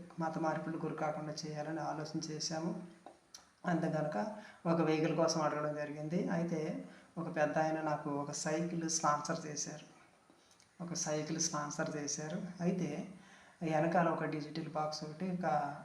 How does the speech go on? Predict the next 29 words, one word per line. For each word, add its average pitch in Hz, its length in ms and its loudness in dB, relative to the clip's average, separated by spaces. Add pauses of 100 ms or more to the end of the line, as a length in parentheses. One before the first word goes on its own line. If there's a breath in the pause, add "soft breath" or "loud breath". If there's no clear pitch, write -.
(180)
ఒక 175 160 0
స్పీకర్ 151 440 -2
ఒకటి, 151 220 -4
ఒక 185 100 -2
బ్యానర్ 147 380 0
ఒకటి 147 220 -6
తయారు 143 400 0
చేయవలసింది 147 440 -6
ఉంది. 147 140 -4
ఒక 175 120 2
సహోదరుడు 160 480 2
ఐదు 147 160 2
వందలు 147 220 -6
సాయం 147 360 -6 (100)
చేశాడు. 156 360 -4
ఇంకా 170 540 4 (280 loud breath)
ఆరు 160 220 12
వేల 151 180 8
రూపాయలు 147 360 2
అవసరం 143 400 0
ఉంది. 151 220 -2 (300)
ఎవరైనా 160 340 4
పెద్ద 151 220 0
మనసు 156 320 -6
చేసుకుని 151 320 -6
ఒక్కళ్ళు 151 340 -4
ఇచ్చినా 156 320 -4
ఆరు 147 300 4
వేలు 151 260 -4